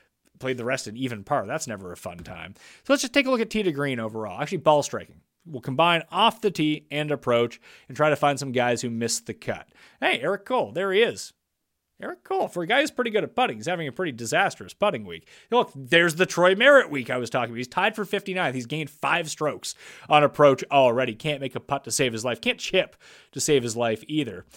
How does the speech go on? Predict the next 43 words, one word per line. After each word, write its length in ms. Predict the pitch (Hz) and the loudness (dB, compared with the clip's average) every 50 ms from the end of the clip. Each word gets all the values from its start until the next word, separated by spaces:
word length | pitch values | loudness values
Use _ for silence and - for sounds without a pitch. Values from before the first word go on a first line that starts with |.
| - - - _ | -20 -20 -20 _
So, 640 | - - 139 131 127 127 123 123 123 123 120 120 131 - | -6 0 4 4 6 6 4 4 2 0 0 -2 -6 -8
uh, 160 | 120 113 110 | -6 -6 -4
this 100 | 127 123 | -4 -2
guy's 180 | - 175 143 123 | 2 2 2 2
not 160 | 139 135 127 | 2 -2 -4
in 60 | 120 | -4
the 80 | 113 110 | -10 -14
field. 460 | - - 156 147 127 117 113 131 139 | -8 -2 0 0 2 2 0 0 -2
That 140 | 127 117 120 | -2 -4 -4
would 100 | 123 117 | -6 -4
be 260 | 120 113 107 110 117 | -4 -6 -6 -6 -6
Yuto 580 | 131 160 185 190 - - 165 170 170 170 165 165 - - _ _ _ - | -4 -4 -4 -4 -4 -2 0 2 2 2 2 -2 -6 -16 _ _ _ -8
Katsugura. 1200 | - 175 170 - - - - 151 143 127 123 120 127 151 185 170 123 113 104 117 160 208 220 - - - _ _ _ _ _ _ _ _ _ _ _ _ _ _ _ _ _ - | -6 -6 -4 -4 -4 -4 -2 -2 -4 -4 -4 -2 0 2 2 2 2 0 2 4 4 4 4 0 -10 -20 _ _ _ _ _ _ _ _ _ _ _ _ _ _ _ _ _ -16
Great, 380 | - - - - 240 269 - - - _ | -10 -6 -2 0 0 0 -2 -6 -16 _
great 260 | - 131 147 175 160 | -4 -2 -2 -2 -2
news 220 | 156 170 175 156 175 | -2 -4 -2 0 2
on 180 | 170 165 143 | 2 2 2
him. 160 | 147 202 220 | 0 0 -2
He 80 | 139 123 | -2 0
lost 220 | 135 143 135 - - _ - | 0 0 0 -2 -6 _ -12
eight, 340 | - 185 220 233 233 _ _ | -8 -8 -8 -8 -8 _ _
almost 320 | - 160 185 208 214 180 226 | -2 0 0 0 0 -2 -4
nine 460 | 143 139 139 139 170 202 226 233 233 | -6 -2 0 0 0 0 0 0 0
strokes 360 | 226 - - 208 220 214 - | 0 2 4 6 4 4 4
putting 300 | - - 202 226 214 165 | 4 6 6 6 6 2
in 120 | 139 123 123 | -2 -4 -4
two 180 | - 160 156 | -2 -2 0
rounds. 260 | 147 160 170 143 110 | 0 0 0 -2 -2
You 80 | 110 151 | -4 -6
don't 80 | 190 190 | -8 -8
see 140 | - 196 | -8 -8
much 200 | 190 185 175 - | -6 -6 -8 -8
of 60 | - 123 | -8 -6
that. 380 | 127 143 131 101 87 - _ _ - - - - _ - | -4 -4 -4 -6 -6 -10 _ _ -20 -20 -20 -20 _ -6
So 200 | - 156 139 127 | 0 0 0 2
guys 360 | 123 160 170 180 190 175 - | 4 4 4 4 4 2 0
who 80 | 180 | -2
did 240 | 135 120 160 185 185 | -2 0 0 0 0
miss 240 | 175 160 151 147 - | 0 -2 -2 -2 -2
the 100 | - 131 | -4 -4
cut, 300 | - - 135 160 - - | 0 2 0 0 0 -2
Chesson 320 | - 151 139 - - 120 | -4 -2 -2 -2 -4 -8
Hadley, 560 | 104 - 135 135 147 160 175 208 233 294 294 | -6 -4 0 0 0 0 0 -2 -4 -4 -6